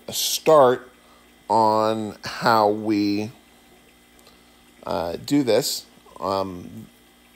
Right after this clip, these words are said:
so when we're looking at a big problem like this, so we have twenty-one different angles that we have to figure out. Um, we're, we're looking with angles, so,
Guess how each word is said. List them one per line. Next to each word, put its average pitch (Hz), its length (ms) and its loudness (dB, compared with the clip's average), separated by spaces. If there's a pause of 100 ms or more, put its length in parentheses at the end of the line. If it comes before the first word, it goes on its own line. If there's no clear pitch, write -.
(1200)
so 127 640 4 (120)
when 143 240 -2
we're 143 120 0
looking 185 720 -6
at 113 580 -2 (2000)
a 117 60 0
big 117 240 0
problem 104 220 2
like 104 200 -4
this, - 160 -6
so 113 80 -2
we - 20 0
have 101 140 -4
twenty-one 123 460 -4
different 107 260 -4
angles 98 380 -8
that 123 80 -6
we 104 100 -6
have 104 120 -6
to 101 60 -14
figure 104 340 -8
out. 92 220 -6 (1080)
Um, 107 600 -2 (680)
we're, 131 220 4
we're 139 300 2
looking 147 260 -2
with 135 140 2
angles, 113 400 -2
so, 113 240 -4